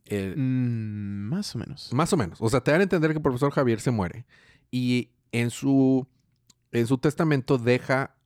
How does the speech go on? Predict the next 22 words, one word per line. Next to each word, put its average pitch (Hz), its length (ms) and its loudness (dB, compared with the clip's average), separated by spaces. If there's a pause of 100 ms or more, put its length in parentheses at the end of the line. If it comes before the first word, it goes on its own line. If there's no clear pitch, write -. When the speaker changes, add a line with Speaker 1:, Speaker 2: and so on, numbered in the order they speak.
(140)
Speaker 1:
a 104 120 -4
Magneto 107 640 0
a 110 100 -4
cargo 98 420 -2
de 92 120 -4
los - 160 -6
X-Men. - 280 -6 (160)
Speaker 2:
Ujú. 120 260 -6 (440)
Speaker 1:
Entonces, 117 720 2
pues, - 360 -6 (260)
a 113 680 2
regañadientas, 175 680 2
pero 127 200 2
los 104 120 0
X-Men 123 300 -2
deciden 113 300 0
seguirlo. 151 420 4 (1160)
Pero 147 300 4
por 131 140 4
sus 101 140 -6
crímenes 131 320 2
pasados 147 560 2